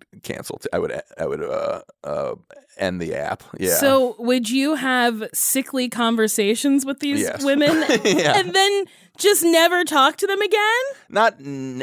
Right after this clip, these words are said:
Speaker 1: well. Uh, y-, well, sort of. <laughs> Not
Speaker 2: Yeah.
Speaker 1: ex-, not ex-, that's not precisely the way. Well, there was one where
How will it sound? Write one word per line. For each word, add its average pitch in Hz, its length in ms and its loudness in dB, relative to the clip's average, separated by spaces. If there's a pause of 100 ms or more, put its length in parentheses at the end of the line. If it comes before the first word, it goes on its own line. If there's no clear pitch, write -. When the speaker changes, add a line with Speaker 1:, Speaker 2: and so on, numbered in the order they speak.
Speaker 1:
well. 131 460 2 (220)
Uh, 117 540 2 (1800)
y-, 98 220 -18 (140)
well, 120 380 2
sort 117 340 2
of. 92 180 -10
<laughs> - 280 -4 (160)
Not - 20 -4
Speaker 2:
Yeah. 233 240 4
Speaker 1:
ex-, 139 160 -4 (300)
not 180 220 4
ex-, 139 180 -4 (200)
that's 143 200 -2
not 160 200 -2
precisely 143 840 -2
the 123 120 -4
way. 131 200 0
Well, 135 180 4
there 139 100 2
was 117 120 0
one 117 640 -2
where 95 600 2